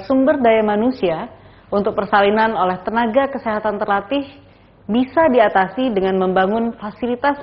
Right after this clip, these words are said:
perumahan sehingga bidan mau menetap di desa atau di kampung. Tulislah strategi ini dan tempelkan di samping sumbatan yang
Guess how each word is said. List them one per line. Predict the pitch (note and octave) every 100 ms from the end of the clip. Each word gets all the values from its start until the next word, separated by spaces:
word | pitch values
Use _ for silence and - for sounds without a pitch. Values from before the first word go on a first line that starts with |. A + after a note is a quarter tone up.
| -
perumahan | G#3 F#3 D3+ E3+ A3+ C#4+ - - - - - - -
sehingga | G#3+ A3 A#3 A3+
bidan | A3 G#3+ A3+ G#3+
mau | A3+ C4+ D#4
menetap | B3 G#3+ - G#3 - -
di | F#3 F#3
desa | F3 E3+ G#3+ A3
atau | - F3+ - B3 A#3+
di | G#3
kampung. | F#3 F#3+ F#3+ D#3+ D3 - - _ - - _ _ _ _ G#3
Tulislah | F#3 F3+ G3+ E3
strategi | F3 E3+ E3+ D#3+ F3+
ini | E3 G#3 D4 D#4+ - - F#3+
dan | A#3 B3+
tempelkan | B3+ B3 B3 B3+ B3+ D#4
di | B3+ A#3
samping | D4+ D#4+ D#4+ F4 F4 C4+
sumbatan | A#3 F#3+ - G#3 B3+ C4 -
yang | G3